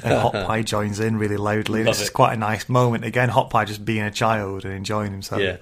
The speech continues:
Speaker 2: yeah, yeah, yeah, absolutely.
Speaker 1: The Inn of the Kneeling Man is, um, there's this really domineering woman there now who is the wife of the innkeeper we saw when Jamie was there, and she wa-, wasn't around when Jamie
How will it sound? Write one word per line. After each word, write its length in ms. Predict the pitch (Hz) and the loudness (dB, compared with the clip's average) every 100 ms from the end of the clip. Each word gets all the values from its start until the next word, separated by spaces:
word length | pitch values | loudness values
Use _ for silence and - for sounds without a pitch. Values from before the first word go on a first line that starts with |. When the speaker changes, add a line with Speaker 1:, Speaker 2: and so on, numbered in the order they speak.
| - | -4
Speaker 2:
yeah, 240 | 98 90 | -2 0
yeah, 320 | 90 90 90 | 0 -2 -2
yeah, 200 | 90 87 | -4 -6
absolutely. 520 | 87 - 92 90 90 90 - - | -10 -12 -8 -6 -8 -12 -18 0
Speaker 1:
The 180 | 139 185 | 6 8
Inn 80 | |
of 100 | 208 | 8
the 80 | 170 | 6
Kneeling 320 | 160 147 139 | 4 6 6
Man 260 | 135 135 101 | 6 6 4
is, 180 | 101 113 | 0 0
um, 500 | 107 104 110 - - | 0 0 -4 -10 -6
there's 180 | - 127 | -2 2
this 180 | 135 - 131 | 0 0 -2
really 320 | 131 156 147 | 2 4 4
domineering 880 | 117 123 120 117 123 117 113 107 104 101 | 4 4 4 4 2 2 2 2 0 2
woman 340 | 123 110 95 | 4 4 0
there 220 | 92 92 | -4 -6
now 320 | 92 92 110 113 - - | -6 -6 -6 -10 -14 -6
who 320 | 110 113 104 107 | 0 2 0 0
is 200 | 113 95 | -4 -2
the 100 | 107 | -2
wife 460 | 104 117 120 113 | 2 4 2 0
of 160 | 107 92 | -6 -6
the 240 | 104 98 104 | -6 -6 -6
innkeeper 500 | - 110 104 110 104 | -2 -2 -2 -4 -4
we 120 | 101 101 | -4 -4
saw 480 | - 104 98 101 - _ _ | -2 -2 -2 -4 -10 _ _
when 160 | 107 101 | -4 0
Jamie 300 | 113 110 101 | 2 2 0
was 220 | 92 90 | -4 -6
there, 160 | 101 95 | -6 -4
and 120 | 95 | -2
she 160 | - | 0
wa-, 160 | 104 101 - | 0 -2 -6
wasn't 400 | 110 98 95 101 | -4 -4 -4 -4
around 400 | 101 104 98 92 | 0 0 0 -4
when 140 | 95 | -6
Jamie 320 | 92 101 95 | -4 -4 -4